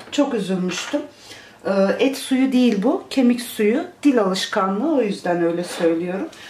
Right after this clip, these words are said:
Şimdi öncelikle tencereme,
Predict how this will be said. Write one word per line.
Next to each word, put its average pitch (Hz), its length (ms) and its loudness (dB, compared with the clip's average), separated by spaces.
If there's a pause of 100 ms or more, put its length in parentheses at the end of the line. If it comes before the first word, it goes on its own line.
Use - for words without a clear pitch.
(180)
Şimdi 269 300 2
öncelikle 262 760 2 (280)
tencereme, 226 760 0